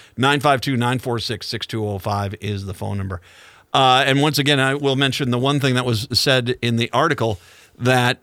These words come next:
you had far fewer speeding traffic deaths in, I think it was in England they mentioned, than you have in the United States. So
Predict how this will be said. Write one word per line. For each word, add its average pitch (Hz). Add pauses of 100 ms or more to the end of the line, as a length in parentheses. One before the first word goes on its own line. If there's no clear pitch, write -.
you 131
had 120
far 156
fewer 131
speeding 147
traffic 143
deaths 120
in, 120
I 113
think 120
it 120
was 110
in 117
England 156
they 165
mentioned, 165 (400)
than 131
you 127
have 120
in 120
the 117
United 104
States. -
So 127